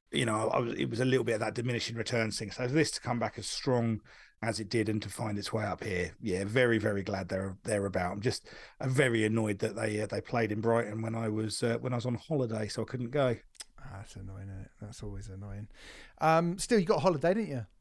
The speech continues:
Speaker 1: Oh, that is true. Yeah, I got to go to Somerset, but the,
Speaker 2: Yeah.
Speaker 1: it was, it was, it was the, it was the su-, it was the holiday that I went on that I took a holiday from the holiday to come
Speaker 2: <laughs>
Speaker 1: see
Speaker 2: You did.
Speaker 1: Quicksand with you. And I
Speaker 2: You
Speaker 1: thought, "I
Speaker 2: did.
Speaker 1: can't, I can't really do that on the Monday to go to Brighton as well <laughs> to see Young
Speaker 2: No.
Speaker 1: Fathers."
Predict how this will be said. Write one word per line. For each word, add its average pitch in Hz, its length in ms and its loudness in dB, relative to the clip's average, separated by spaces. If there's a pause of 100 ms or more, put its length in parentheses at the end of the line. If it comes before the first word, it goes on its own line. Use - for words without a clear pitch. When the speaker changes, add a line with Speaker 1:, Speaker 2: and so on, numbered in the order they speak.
(480)
Speaker 1:
Oh, 143 100 4
that 143 140 4
is - 80 -2
true. 160 180 2
Yeah, 170 200 6
I - 20 2
got 139 160 -4
to - 80 -8
go 143 80 2
to 120 120 -8
Somerset, 143 580 -2 (280)
but 165 140 2
the, 196 80 6
Speaker 2:
Yeah. 185 200 2
Speaker 1:
it 202 100 0
was, 208 100 0
it 208 100 2
was, 143 160 4
it 151 60 -2
was 135 140 -4
the, 147 200 -2
it 185 80 4
was 156 160 -2
the 151 80 -6
su-, 170 260 -2
it 151 100 -4
was 147 120 -4
the 139 120 -2 (200)
holiday 175 480 4
that 135 80 4
I 139 120 2
went 131 240 0
on 117 260 -6 (240)
that 135 60 0
I 131 160 2 (120)
took - 220 0
a 131 40 -2
holiday 127 360 2
from 156 280 0
the 123 100 2
holiday 107 280 -2
to - 100 -10
come 185 160 2
Speaker 2:
<laughs> - 0 -
Speaker 1:
see 208 60 6
Speaker 2:
You 190 160 6
did. 151 40 -4
Speaker 1:
Quicksand 131 420 2
with 131 160 4
you. 127 220 2 (320)
And 147 100 4
I - 20 2
Speaker 2:
You - 0 -
Speaker 1:
thought, 156 200 4
"I - 40 6
Speaker 2:
did. 156 80 2
Speaker 1:
can't, 160 220 4 (260)
I 156 60 4
can't 156 220 4
really 139 180 2
do 147 220 4
that 123 220 2
on 139 140 -2
the 127 80 -2
Monday 127 400 0
to - 140 -8
go 120 140 -4
to 123 40 -6
Brighton 123 380 0
as 113 100 -6
well 135 320 4
<laughs> - 0 -
to - 140 -4
see 156 200 -2
Young 151 140 2
Speaker 2:
No. 110 120 -4
Speaker 1:
Fathers." 139 460 -2